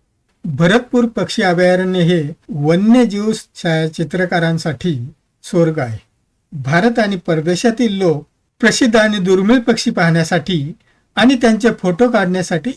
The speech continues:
येथे येतात. केवलादेवसाठी हिवाळा हा सर्वोत्तम ऋतू आहे, जेव्हा जगभरातील पक्षी येथे स्थलांतर करतात. हे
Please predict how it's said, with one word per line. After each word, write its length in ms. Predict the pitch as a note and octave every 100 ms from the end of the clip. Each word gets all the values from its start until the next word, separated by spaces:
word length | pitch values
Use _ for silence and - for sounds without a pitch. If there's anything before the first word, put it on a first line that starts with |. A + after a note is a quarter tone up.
| -
येथे 320 | D3+ F3+ B3+
येतात. 300 | G#3+ F3+ B2+ A2+ _ _ _ _ _ -
केवलादेवसाठी 880 | F3 E3 F#3 F#3+ F3+ E3+ F3 - D3+ C3+ D#3
हिवाळा 440 | - E3+ F3 G#3+ A#3
हा 160 | G3+
सर्वोत्तम 640 | F#3+ F3+ E3+ F#3 F#3+ A#3+ A3+
ऋतू 220 | E3+ E3+
आहे, 200 | C#3+ A#2 C3+ _ _ -
जेव्हा 360 | D3+ E3+ E3+
जगभरातील 640 | E3 E3 D#3+ F3+ G#3 A3 G#3+
पक्षी 600 | - F#3+ - A#3 E3+ G3 A#3+ _
येथे 280 | F3+ F#3+ A3+
स्थलांतर 720 | - - F#3 F3 G#3 A3+ A#3
करतात. 380 | A3+ C#3+ A#2 A#2 _ _ _ _ _ _ _
हे 220 | F#3 E3+